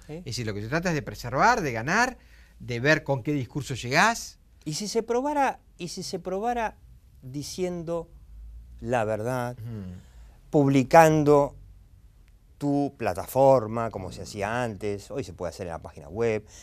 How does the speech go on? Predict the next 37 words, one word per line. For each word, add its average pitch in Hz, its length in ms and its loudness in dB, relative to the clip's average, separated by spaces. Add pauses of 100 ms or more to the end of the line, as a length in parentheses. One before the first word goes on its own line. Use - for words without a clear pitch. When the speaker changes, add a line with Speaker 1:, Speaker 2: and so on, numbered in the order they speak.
(140)
Speaker 1:
diciéndole 151 560 2
a - 20 2
la 110 100 0
gente 143 380 -4
que, 117 160 -4
por 104 240 -4
ejemplo, 113 540 -2
que 117 140 -8
la 101 80 -4
economía 110 500 -4
esta 120 240 -6
no 104 100 -6
se 101 140 -12
sostiene 98 480 -8
Speaker 2:
Mm. - 20 -4
Speaker 1:
más 123 320 -4
y 101 120 -14
que 98 120 -12
se 101 140 -10
va 110 100 0
a 127 40 0
derrumbar 107 560 -4 (100)
ahora, 117 440 0
dentro 90 200 -6
de 87 80 -8
tres 113 180 -8
meses, 120 300 -4
dentro 90 260 -8
de 92 120 -6 (260)
medio 123 340 -2
año, 160 200 0
si 95 280 -12 (340)
el 95 140 -8
gobierno 117 280 -6
tiene 104 200 -6
mucha 190 600 0
suerte? 123 520 0